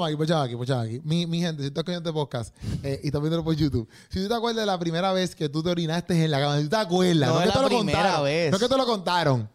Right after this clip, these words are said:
Speaker 2: No fue la primera
Speaker 1: Ok,
Speaker 2: vez.
Speaker 1: no que, ok, si tú te acuerdas una vez que tú te orinaste en la cama.
Speaker 2: Y tuviste este sueño.
Speaker 1: Pon una manita así nada más, arriba.
Speaker 2: Todo
Speaker 1: Una
Speaker 2: el
Speaker 1: manita
Speaker 2: mundo.
Speaker 1: en este,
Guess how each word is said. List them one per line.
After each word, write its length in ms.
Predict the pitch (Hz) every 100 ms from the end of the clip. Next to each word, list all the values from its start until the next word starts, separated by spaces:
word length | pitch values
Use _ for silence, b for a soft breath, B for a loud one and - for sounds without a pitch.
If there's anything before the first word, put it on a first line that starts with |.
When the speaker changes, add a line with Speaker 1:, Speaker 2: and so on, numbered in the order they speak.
| -
Speaker 2:
No 200 | 151 151
fue 200 | 160 175
la 100 | 180
primera 400 | 165 170 160 156
Speaker 1:
Ok, 80 | 220
Speaker 2:
vez. 200 | 247 202
Speaker 1:
no 120 | 214
que, 80 | 240 269
ok, 140 | 226
si 80 | 208
tú 80 | 175
te 60 | 190
acuerdas 360 | 240 262 247 214
una 240 | 220 226
vez 220 | 196 202 -
que 120 | 170
tú 120 | 165
te 80 | 196
orinaste 420 | 190 175 190 - 170
en 120 | 170
la 200 | 156 127 -
cama. 340 | 165 147 127
Speaker 2:
Y 60 | -
tuviste 320 | 156 156 180
este 200 | 175 180
sueño. 540 | 185 180 151 127 107 -
Speaker 1:
Pon 180 | 185 196
una 200 | 185 180
manita 320 | 175 180 175
así 180 | 131 139
nada 120 | 135
más, 180 | 113 107 -
arriba. 520 | - 135 135 127 104 98 _
Speaker 2:
Todo 180 | - 151
Speaker 1:
Una 80 | 175
Speaker 2:
el 60 |
Speaker 1:
manita 260 | 185 196 196
Speaker 2:
mundo. 120 | 175
Speaker 1:
en 100 | 160
este, 260 | 156 156 170